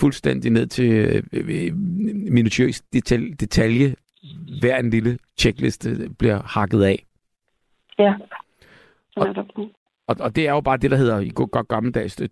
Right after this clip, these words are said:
Speaker 1: dobbelttjek, ikke? Altså, at, at,
Speaker 2: Mhm.
Speaker 1: at, at man ligesom går igennem, at man har husket det hele. Hjælper det så
Speaker 2: Mhm.
Speaker 1: dig, Eva, at, at, at, at, at krydse af på dine lister?
Speaker 2: Det synes jeg, men det er også et spørgsmål om, hvordan man kan nå det.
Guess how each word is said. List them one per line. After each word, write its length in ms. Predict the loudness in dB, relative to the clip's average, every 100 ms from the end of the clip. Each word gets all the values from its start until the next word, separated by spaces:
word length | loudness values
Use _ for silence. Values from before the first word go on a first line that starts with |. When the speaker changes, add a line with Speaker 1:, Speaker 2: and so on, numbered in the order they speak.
| -4
Speaker 1:
dobbelttjek, 560 | -4 -2 -4 -2 -2 -2
ikke? 200 | -4 -4
Altså, 180 | 0 0
at, 140 | 0 0 -2 0
at, 80 | 0
Speaker 2:
Mhm. 180 | 0 0
Speaker 1:
at, 120 | -2 -2
at 80 | 0
man 140 | 2 2
ligesom 260 | 0 0
går 160 | 0 0
igennem, 360 | 2 0 0 0
at 100 | 2
man 100 | 6
har 60 |
husket 280 | 4 4 2
det 80 | 4
hele. 240 | 6 4 0 -2
Hjælper 380 | 2 2 2 0
det 240 | 2 0
så 200 | 2 0
Speaker 2:
Mhm. 160 | 0 -4 -8 _ _ _ -4
Speaker 1:
dig, 320 | -2 0 -2 -2
Eva, 400 | 0 2 0 -2 -2
at, 120 | -4 0
at, 80 | -4 -4 -4
at, 100 | -4 -4 _ _ _ _ -4
at, 80 | -4 -4
at 60 | -4
krydse 300 | -2 0 -2
af 140 | -4
på 80 | -4
dine 200 | 0 4
lister? 300 | 4 2 -2 -8 _ _ _ _ -20 -20 _ _ _ -20 _ -4
Speaker 2:
Det 240 | -2 0 0
synes 260 | 0 2 2
jeg, 120 | 0 0 0
men 120 | 0
det 40 | 0
er 40 | 0
også 160 | -2
et 40 | -2
spørgsmål 320 | -4 0 2
om, 100 | 2
hvordan 220 | 2 4
man 100 | 4
kan 120 | 4
nå 260 | 4 4 4
det. 180 | 4